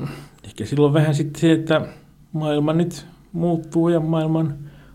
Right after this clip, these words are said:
kuuluu muuttua, mut sitten hän ei ehkä toisaalta ihan täysin, ö, oikein, ehkä hän on vähän, saattaa olla sarkastinen nykymaailman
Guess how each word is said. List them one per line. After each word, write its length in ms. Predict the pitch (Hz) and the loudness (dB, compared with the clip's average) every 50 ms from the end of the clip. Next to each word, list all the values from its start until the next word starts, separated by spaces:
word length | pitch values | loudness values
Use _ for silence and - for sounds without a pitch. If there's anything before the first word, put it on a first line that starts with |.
| - - _ _ | -20 -20 _ _
kuuluu 480 | - 156 165 165 160 160 160 165 160 160 | 2 4 4 6 6 8 8 8 6 6
muuttua, 600 | 160 165 165 160 143 151 - - 160 160 156 156 | 4 2 2 0 0 -4 -4 2 4 4 4 4
mut 200 | 156 156 151 147 | 2 -2 -4 -4
sitten 360 | - 151 143 - - 156 139 | -4 -6 -6 -4 -2 0 2
hän 220 | 151 160 151 147 | 2 2 0 -2
ei 180 | 156 156 156 151 | -2 -2 0 0
ehkä 220 | 143 143 - 160 | -2 -2 -2 -4
toisaalta 580 | 147 - 160 160 147 143 151 143 139 139 135 135 | 0 2 2 2 2 2 2 2 2 2 0 0
ihan 220 | 135 131 143 139 | 2 2 0 0
täysin, 640 | 143 143 143 143 139 139 143 135 123 120 110 - - - - - - - - _ _ - _ _ _ - _ - - - _ _ - _ - _ _ _ _ - _ _ _ - 135 | 0 2 2 2 2 2 0 -2 -2 -4 -6 -10 -16 -20 -20 -20 -20 -20 -20 _ _ -20 _ _ _ -20 _ -20 -20 -20 _ _ -20 _ -20 _ _ _ _ -20 _ _ _ -20 -20
ö, 380 | - - - - 57 - - - - - | -20 -20 -20 -18 -18 -18 -18 -16 -6 -2
oikein, 520 | 135 127 120 120 - 123 123 120 120 120 117 - - - - - - - - _ - _ _ _ _ _ _ - _ _ _ _ - - _ _ _ _ _ - - - _ - - - _ _ _ _ _ _ _ - - _ _ - - - - _ - | -2 -2 -2 -2 -2 0 0 2 2 0 -2 -4 -6 -8 -8 -10 -12 -16 -20 _ -20 _ _ _ _ _ _ -20 _ _ _ _ -20 -20 _ _ _ _ _ -20 -20 -20 _ -20 -20 -20 _ _ _ _ _ _ _ -20 -20 _ _ -20 -20 -20 -20 _ -6
ehkä 280 | 127 110 - - 127 | -6 -6 -4 -2 -2
hän 140 | 120 127 131 | 0 0 0
on 120 | 131 120 120 | -2 0 0
vähän, 300 | 127 127 131 127 123 - | 0 0 2 0 -2 -4
saattaa 380 | - - 127 120 - - 123 120 | -4 -4 -4 -4 -2 0 0 2
olla 100 | 120 113 | 2 0
sarkastinen 880 | - - - 123 113 110 - 120 - - - - 127 110 110 110 - - - - 64 52 - 69 87 | -2 -2 0 0 0 0 -4 -8 -12 -12 -8 -6 -4 -2 -2 -4 -6 -8 -14 -20 -20 -18 -16 -10 -8
nykymaailman 680 | 113 95 - 120 117 107 104 110 113 110 110 113 110 | -8 -6 -4 -4 -6 -4 -6 -6 -8 -8 -10 -12 -14